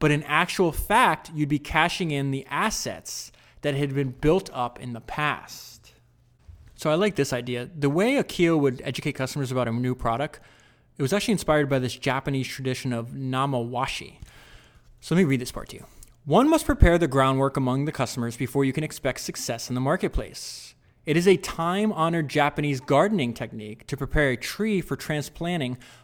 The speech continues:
by slowly and carefully binding the roots over a period of time, bit by bit, to prepare the tree for the shock of the change it is about to experience.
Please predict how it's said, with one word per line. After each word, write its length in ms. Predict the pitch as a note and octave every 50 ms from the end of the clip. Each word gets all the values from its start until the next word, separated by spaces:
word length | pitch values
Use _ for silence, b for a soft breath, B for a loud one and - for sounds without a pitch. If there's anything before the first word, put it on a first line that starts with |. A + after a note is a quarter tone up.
| B B
by 160 | - C3+ C3
slowly 840 | B2+ - - - - D#3 D3 D3 D3+ F3 F#3+ G#3 A3 A#3 A#3+ A#3+
and 220 | F#3+ E3+ D#3+ C#3+ -
carefully 640 | - - - G3 G#3 G3+ - - D3+ C3+ C3 B2+
binding 520 | B2+ - - C3 C#3 D#3 F3 G3 G#3+ A#3 A#3+
the 120 | A#3 G3+
roots 320 | C#3+ C3 B2+ C3 B2+ -
over 280 | - E3 C#3+ C3 C#3 C3+
a 60 | C3
period 340 | C3+ - - B2 A#2+ B2 B2
of 140 | C3 - -
time, 440 | - - G3+ G3 D#3+ A2 F2 - - - b b b b b b b b _ -
bit 360 | C3+ C3 C3 B2 - - -
by 200 | - D3+ D#3+ F#3+
bit, 440 | F#3 D#3+ - A#2+ A2 - - - - b b b b b b b
to 120 | b - D#3+
prepare 400 | - D3 - - F#3 A3+ C4 C#4
the 100 | B3+ G3
tree 280 | - - C3+ B2 B2
for 140 | A#2+ - C#3
the 80 | C3 B2
shock 480 | - - - A3+ B3+ A3 C3+ - -
of 120 | - D3+ C3
the 80 | C#3
change 440 | B2+ - - - B2 A#2+ B2 A#2+ -
it 80 | C3 B2+
is 160 | C3+ C3 -
about 240 | A#2 A#2 A#2 - -
to 60 | A2
experience. 1040 | A2 - - - - D3+ E3+ E3+ C3 G#2 - - - - - - - - - - -